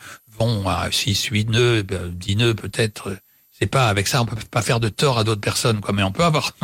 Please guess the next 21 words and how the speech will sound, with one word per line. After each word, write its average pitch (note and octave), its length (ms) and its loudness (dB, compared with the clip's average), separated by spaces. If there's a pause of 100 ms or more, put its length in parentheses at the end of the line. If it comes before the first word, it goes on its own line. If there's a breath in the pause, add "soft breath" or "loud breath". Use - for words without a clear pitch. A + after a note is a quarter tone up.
(160)
avoir A2 220 2
des G2+ 80 2
problèmes C3 260 2
nous-mêmes, G2+ 280 0
quoi. - 120 -18 (420 loud breath)
Donc, D#3 360 2
il, B2 140 0 (360 loud breath)
le, C#3+ 220 2
le, C3 220 2 (160)
quand E3 160 4
je D#3 120 4
dors, D3 380 2
quand D#3 100 0
je C#3 40 0
suis C#3+ 140 0
seul, E3+ 240 2
moi, D#3 220 2
j'ai, B2 300 0
j'explique A2+ 400 -4
dans A2+ 140 0
le, G2 140 -2